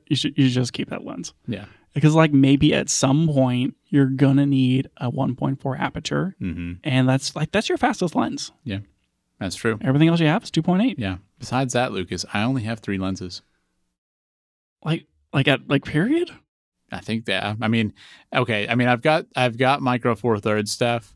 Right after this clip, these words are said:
Speaker 1: Yeah.
Speaker 2: But the only reason I still have that is because my mom is,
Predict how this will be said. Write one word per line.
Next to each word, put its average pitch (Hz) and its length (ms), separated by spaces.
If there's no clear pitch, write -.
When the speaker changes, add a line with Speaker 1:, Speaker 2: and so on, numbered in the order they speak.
Speaker 1:
Yeah. - 160
Speaker 2:
But 113 140
the 117 180
only 131 440
reason 110 500
I 92 120
still 98 300
have 95 300
that 87 400
is 92 140
because 90 580
my 95 200
mom 98 420
is, 90 200